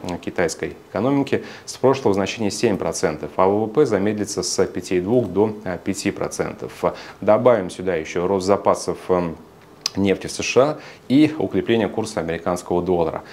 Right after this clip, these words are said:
Поэтому буду постепенно набирать короткую позицию с целями возвращения активов в район восьмидесяти пяти, восьмидесяти шести долларов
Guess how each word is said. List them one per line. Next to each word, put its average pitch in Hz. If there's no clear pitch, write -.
Поэтому 139
буду 117
постепенно 101
набирать 85
короткую 87
позицию 113
с -
целями 120
возвращения 87
активов -
в -
район 92
восьмидесяти 87
пяти, -
восьмидесяти 95
шести -
долларов 90